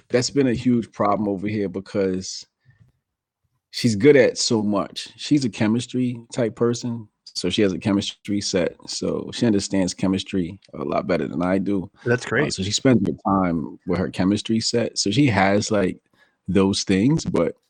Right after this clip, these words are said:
Speaker 1: she's still a girly girl where, like, she doesn't wanna, like, get her nails messed up. And, you know, she did, she, like, her, sh-,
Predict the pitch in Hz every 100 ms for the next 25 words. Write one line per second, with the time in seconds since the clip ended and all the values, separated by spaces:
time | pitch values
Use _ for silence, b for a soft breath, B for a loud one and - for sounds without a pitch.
0 | _ - 113 - 123 98 82 92 85 78
1 | 71 69 60 78 67 67 80 71 - _
2 | _ _ _ _ _ _ _ _ _ _
3 | _ _ - - 101 95 87 87 82 65
4 | - - - 50 - - - - 85 92
5 | 67 123 123 107 101 98 95 - 98 90
6 | 85 - 76 65 - - - - 90 71
7 | 60 64 - 110 92 117 104 - 90 -
8 | - - -